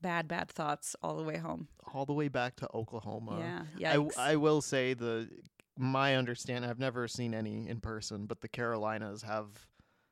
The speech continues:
Speaker 2: I mean, quite the beautiful selection of lighthouses.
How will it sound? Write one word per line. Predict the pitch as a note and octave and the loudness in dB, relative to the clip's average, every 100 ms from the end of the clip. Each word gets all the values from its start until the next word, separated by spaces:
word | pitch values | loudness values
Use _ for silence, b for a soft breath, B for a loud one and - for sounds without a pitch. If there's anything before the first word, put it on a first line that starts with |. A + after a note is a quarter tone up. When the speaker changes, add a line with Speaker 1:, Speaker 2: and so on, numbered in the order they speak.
| _ _ | _ _
Speaker 2:
I | A#2 | -6
mean, | A2+ G#2+ G2+ F#2 | -4 -4 -4 -8
quite | - - A#2+ A2 | -8 -2 -2 -2
the | G#2 G2+ - C3 - - A2+ - | -8 -14 -20 -20 -20 -14 -14 -8
beautiful | A#2 A#2+ A2 A#2 | -4 -2 -4 -8
selection | - G2+ G#2+ - | -4 -4 -6 -10
of | F#2 | -10
lighthouses. | - G2 - - B2 F2 - | -10 -12 -12 -14 -14 -14 -14